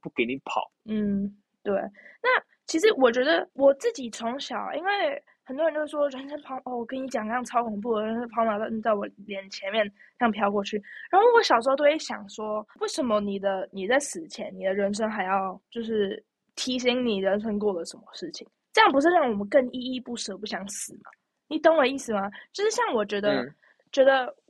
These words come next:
Speaker 2: 我人生过过什么东西，我一定知道嘛。像是，尤其是重要的事情，像是可能说，呃，我在十四岁的时候做什么多重要的事情，这应该是在我死前，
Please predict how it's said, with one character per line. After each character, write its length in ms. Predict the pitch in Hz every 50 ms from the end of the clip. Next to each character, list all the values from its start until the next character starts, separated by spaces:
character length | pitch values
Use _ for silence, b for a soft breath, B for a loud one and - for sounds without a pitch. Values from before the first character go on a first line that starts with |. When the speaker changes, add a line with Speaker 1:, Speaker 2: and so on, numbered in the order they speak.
| _ 233
Speaker 2:
我 160 | 247 247 247
人 160 | 247 254 269 285
生 240 | 294 - 320 320
过 160 | 294 359 339 294
过 240 | 277 311 277 240 208
什 180 | 214 - 233 190
么 100 | 185 175
东 220 | 185 196 196 208
西， 400 | 208 - - 214 196 190 208 202 _ _ _
我 140 | 247 254
一 120 | 254 277 269
定 180 | 339 339 208
知 160 | - - 226 233
道 180 | 262 240 208
嘛。 200 | 175 - 214 226 _
像 260 | - 311 294 294 311 339
是， 120 | 311 269 - _ _
尤 160 | - 254 262
其 100 | 269 302
是 140 | 285 311 277
重 220 | - 330 277 269
要 140 | 269 247 220
的 60 | 226
事 120 | - 269 240
情， 160 | 214 196 208
像 160 | - 277 262
是 80 | 254 269
可 140 | - 226 220
能 120 | 202 196 196
说， 320 | - 233 208 208 208 208 208 b b b b b _
呃， 480 | - 247 240 220 208 202 190 185 190 - _ _ _ _ _
我 140 | - 226 226
在 460 | 226 269 285 277 254 240 226 214 208
十 180 | 214 - - 254
四 160 | 277 320 311
岁 160 | 285 294 302
的 140 | 269 233 226
时 80 | 233 254
候 140 | 240 254 254
做 180 | - 285 247
什 100 | 233 240
么 120 | 226 220 208
多 260 | - 277 262 262 277
重 160 | 294 320 294
要 140 | 285 277 247
的 60 | 233
事 120 | - - 254
情， 200 | - - - - _ _ _ _ -
这 120 | 403 440
应 120 | 381 415 427
该 100 | 440 403
是 120 | 392 440
在 160 | 381 427 349
我 100 | 254 208
死 260 | 262 - - 214 185 180
前， 400 | 190 - 196 143 139 185 208